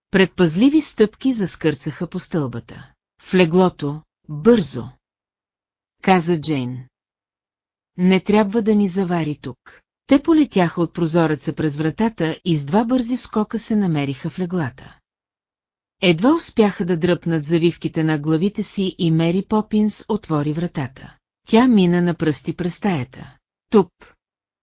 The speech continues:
Това беше пълтото и кратко, окачваше го на окачалката. Скръц! Това беше шапката,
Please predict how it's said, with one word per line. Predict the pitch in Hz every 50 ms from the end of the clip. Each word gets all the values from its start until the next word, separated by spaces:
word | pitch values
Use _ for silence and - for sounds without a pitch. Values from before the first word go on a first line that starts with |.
| _ _ _ _ _ _ _ _ _ _
Това | - 185 180 208 269 302
беше | 254 247 214 - - 208 190 -
пълтото | 180 160 156 - - 143 - 170
и | 165 156
кратко, | - 208 233 240 233 - - - 113 113 123 - _ _ _ _
окачваше | - 175 147 - - 185 190 - - 220 208 - - 220
го | 185 196 190
на | 190 190
окачалката. | 180 - - - - 214 202 160 131 - - - - - 127 - - _ _ _ _ _ _ _ _ _ _ _ _ _ _ _ _ _ _ _ _ _
Скръц! | - - - - - 214 196 170 143 - _ - - - - _ _ _ _ _ _ _ _ _ _ _ _ _ _ _ _ _ _ _ _ _ -
Това | 208 190 185 226 269 262
беше | 220 226 214 - 226
шапката, | - - 247 226 - - - 151 135 - 139 131 131 135